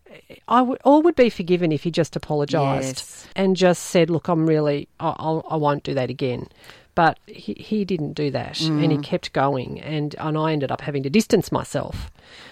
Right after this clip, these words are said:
Speaker 1: So I, th-, I just think he wa-, he wasn't a parent. But yes, I think there's a lot, you know, when you're being humble. And I think that's why my daughter connected with me when I was crying in the car, because she, and I said to her, I,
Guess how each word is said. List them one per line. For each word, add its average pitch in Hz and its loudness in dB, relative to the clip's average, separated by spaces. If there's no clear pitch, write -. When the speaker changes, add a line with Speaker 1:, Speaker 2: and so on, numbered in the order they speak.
Speaker 1:
So 165 4
I, 233 -4
th-, 311 -2
I 262 2
just 320 0
think 202 2
he 190 -8
wa-, 175 -4
he 156 -8
wasn't 165 -4
a 120 -8
parent. - -6
But 180 6
yes, 220 4
I 196 -2
think 247 0
there's 180 2
a 165 4
lot, 165 4
you 202 -2
know, 160 -2
when 196 2
you're 170 2
being 165 2
humble. 180 0
And 220 4
I 226 4
think 277 0
that's - 2
why 170 6
my 151 2
daughter 175 2
connected 160 -4
with 160 -8
me 175 -2
when 165 -2
I 151 0
was 143 -2
crying 196 2
in 135 -4
the 131 -6
car, 185 0
because 151 -4
she, 165 0
and 240 4
I 269 8
said 415 4
to 427 0
her, 359 6
I, 233 4